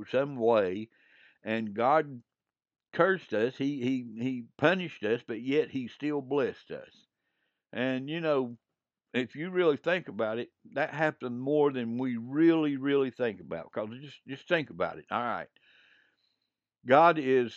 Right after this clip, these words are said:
is punishing you in some way. Maybe you've, uh,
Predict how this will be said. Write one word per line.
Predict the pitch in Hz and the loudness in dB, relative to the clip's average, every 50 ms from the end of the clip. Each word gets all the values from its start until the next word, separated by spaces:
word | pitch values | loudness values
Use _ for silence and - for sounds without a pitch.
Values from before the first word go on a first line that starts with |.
| - - _ | -16 -20 _
is | - 123 113 101 | -6 -6 -6 -6
punishing | - - 160 160 160 147 - - 131 123 123 | -2 0 0 0 0 -2 -6 -10 -10 -8 -6
you | 120 127 135 135 | -4 -2 -2 -2
in | 127 120 113 | -2 -4 -4
some | 104 - - 131 131 127 123 | -4 -4 -4 -4 -2 -4 -2
way. | 117 117 120 123 127 131 | 0 2 2 2 2 0
Maybe | 123 123 123 135 127 123 | -2 -2 -2 -2 -2 -4
you've, | 120 120 123 123 127 127 127 117 104 - | -8 -8 -6 -6 -4 -4 -4 -6 -8 -8
uh, | 98 101 104 104 101 98 98 95 95 92 95 | -8 -6 -4 -4 -4 -4 -6 -6 -6 -8 -8